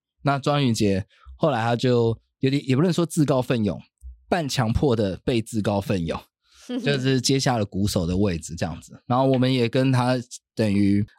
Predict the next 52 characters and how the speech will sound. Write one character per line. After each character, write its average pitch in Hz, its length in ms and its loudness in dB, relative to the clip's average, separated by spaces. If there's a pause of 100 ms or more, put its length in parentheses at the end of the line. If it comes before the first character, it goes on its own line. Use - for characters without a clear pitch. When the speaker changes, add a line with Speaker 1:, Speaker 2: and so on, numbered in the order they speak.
Speaker 1:
嗯， 101 380 4
一 - 60 -4
起 156 140 0
讨 - 220 -4
论， 120 180 2
看 139 180 -2
有 107 40 0
没 107 100 2
有 113 60 4
一 113 80 0
些 113 160 0
什 107 100 -4
么 92 80 -2
设 107 280 0
计 107 240 0
啊， 90 160 0
让 110 200 2
他 107 260 -4
可 104 200 -2
以 101 240 2 (320)
在， 107 380 -2 (320)
就 135 100 -4
是 127 80 2
用 147 180 2
他 120 380 0 (100)
擅 131 220 -2
长 98 140 -4
的 98 60 -2
方 101 220 -2
式 107 200 -2
在 101 160 0
这 110 100 0
个 101 60 2
位 104 160 2
置 90 60 -2
上 101 180 0
有 80 100 -2
所 73 160 -10
发 67 200 -6
挥。 87 200 -8
后 165 140 -2
来 139 80 -2
我 113 40 -4
们 113 120 -8
就 123 200 -2 (260)
让 135 220 0
他 110 200 -6
可 110 120 -4
以 90 60 -4
站 101 240 0
着 90 120 -4
打， - 220 -14